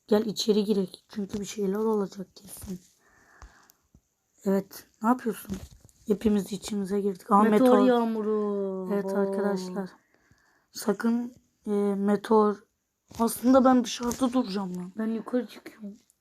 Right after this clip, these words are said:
Speaker 1: Hiçbir şey olmaz lan bize. Ben dışarıda duracağım. Var
Speaker 2: Hadi
Speaker 1: meteor.
Speaker 2: ya.
Speaker 1: Ha, geliyor. Abo, meteorlara bak.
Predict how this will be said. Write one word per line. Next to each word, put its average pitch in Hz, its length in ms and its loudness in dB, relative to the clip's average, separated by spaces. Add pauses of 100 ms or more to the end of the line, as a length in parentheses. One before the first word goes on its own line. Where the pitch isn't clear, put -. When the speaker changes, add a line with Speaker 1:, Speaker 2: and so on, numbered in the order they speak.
(100)
Speaker 1:
Hiçbir 262 300 -2
şey 233 160 0
olmaz 226 360 0
lan 202 220 -4
bize. 180 220 -10 (1080)
Ben 233 160 -2
dışarıda 220 480 -6
duracağım. 202 460 0
Var 190 120 -12
Speaker 2:
Hadi 269 180 2
Speaker 1:
meteor. 226 400 2
Speaker 2:
ya. 247 300 -2 (280)
Speaker 1:
Ha, 226 220 4
geliyor. 208 480 6 (800)
Abo, 226 680 6
meteorlara 214 720 2
bak. 233 560 2